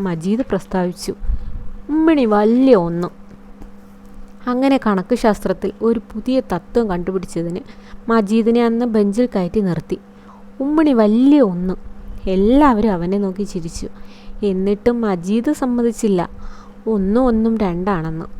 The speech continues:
ആയതിനാൽ അത്ഭുതകരമായ ആ ഉത്തരത്തിൻ്റെ പ്രതിഫലം എന്നോണം ആറ് ചുട്ട അടി മജീദിൻ്റെ കൈവെള്ളയിൽ വെച്ച് കൊടുത്തിട്ട്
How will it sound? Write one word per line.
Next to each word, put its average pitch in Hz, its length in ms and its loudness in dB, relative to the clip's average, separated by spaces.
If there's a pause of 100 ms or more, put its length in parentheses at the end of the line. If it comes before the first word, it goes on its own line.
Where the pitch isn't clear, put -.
(460)
ആയതിനാൽ 180 540 0 (400)
അത്ഭുതകരമായ 240 1040 4 (120)
ആ 247 140 0
ഉത്തരത്തിൻ്റെ 214 640 0
പ്രതിഫലം 202 580 0
എന്നോണം 170 380 -4 (500)
ആറ് 277 400 4
ചുട്ട - 500 -6
അടി 175 320 4 (140)
മജീദിൻ്റെ 220 500 0
കൈവെള്ളയിൽ 196 580 0
വെച്ച് 180 280 -2
കൊടുത്തിട്ട് - 600 -6